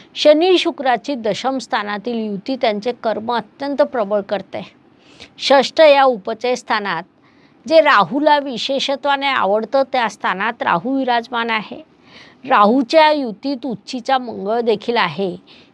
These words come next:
ही राहू मंगळ युती अत्यंत प्रबळ झालेली आहे. पत्रिका पाहिली असता पहिल्या क्षणाला अर्थत्रिकोण लक्ष वेधून घेतं. पत्रिकेत शनी, राहू,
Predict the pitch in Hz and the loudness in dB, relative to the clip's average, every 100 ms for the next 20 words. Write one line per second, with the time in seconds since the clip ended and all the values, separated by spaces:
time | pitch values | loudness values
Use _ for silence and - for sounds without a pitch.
0 | _ 277 320 262 170 165 254 302 294 247 | _ 4 4 2 -2 -2 0 0 -2 0
1 | 262 269 226 190 277 247 - 277 285 302 | 0 0 -2 -2 0 0 -2 -6 -2 -2
2 | 269 240 202 247 220 196 208 - - 196 | 0 -2 -2 -4 -2 -2 -4 -4 -4 -4
3 | - - _ _ _ _ _ - _ 311 | -6 -16 _ _ _ _ _ -20 _ 2
4 | 302 349 349 381 370 247 220 294 277 277 | 4 2 2 2 4 0 0 0 0 0
5 | 240 226 - 240 196 220 233 - 208 117 | -4 -4 -4 -6 -2 -4 -4 -6 -6 -4
6 | 196 233 202 190 - 220 - - 254 247 | 0 2 2 0 -6 -8 -8 -4 -2 0
7 | 220 - 254 233 202 233 202 190 - - | -4 -4 -6 -4 -4 -4 -4 -6 -10 -18
8 | _ _ _ - - - 254 247 269 285 | _ _ _ -20 -20 2 2 4 2 4
9 | 277 - 240 233 262 269 262 196 190 - | 2 0 -4 -4 -4 0 2 2 -2 -4
10 | 277 302 | -2 -2